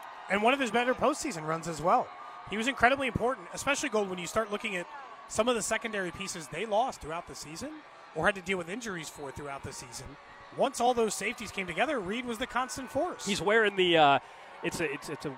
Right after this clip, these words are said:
Speaker 2: rest, you know, the W W E belt, but it's a Super Bowl fifty-eight <laughs> championship belt that, uh, Justin Reed is, is rocking.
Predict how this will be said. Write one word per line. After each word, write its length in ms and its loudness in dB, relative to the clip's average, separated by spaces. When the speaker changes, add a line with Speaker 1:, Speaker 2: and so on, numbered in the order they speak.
Speaker 2:
rest, 240 4
you 100 2
know, 60 8
the 220 -2
W 200 6
W 220 4
E 60 2
belt, 280 6
but 120 2
it's 140 -2
a 80 0
Super 460 -2
Bowl 320 4
fifty-eight 680 2
<laughs> 120 10
championship 640 0
belt 300 6
that, 180 0
uh, 140 0
Justin 360 -4
Reed 240 -6
is, 220 -6
is 120 -8
rocking. 400 -2